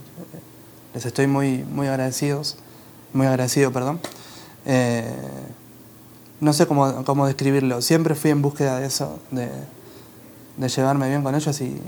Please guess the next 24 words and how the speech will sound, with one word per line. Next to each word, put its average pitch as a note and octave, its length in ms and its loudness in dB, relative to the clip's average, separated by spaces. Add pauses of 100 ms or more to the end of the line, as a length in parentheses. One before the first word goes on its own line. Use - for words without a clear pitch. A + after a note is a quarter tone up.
(120)
y C3 100 -10
creo C3+ 160 -2
que C3 140 -4 (200)
lo C3+ 60 -6
estamos C3 300 -2
logrando C#3 420 -4 (580)
y, - 40 -10
y - 20 -8
está B2 200 -8
muy B2 120 -2
bueno. A#2+ 220 -6 (240)
Yo C3 160 -4
sé C#3 160 -2
que, C3 220 -2 (1200)
eh, B2 240 -4
Adidas C#3 260 2
México C#3+ 320 2
tuvo C3+ 300 -2
mucho C#3 240 -2
que B2+ 80 -2
ver C3 160 -4
en B2+ 100 -6
eso B2+ 180 -6
también. B2 220 -10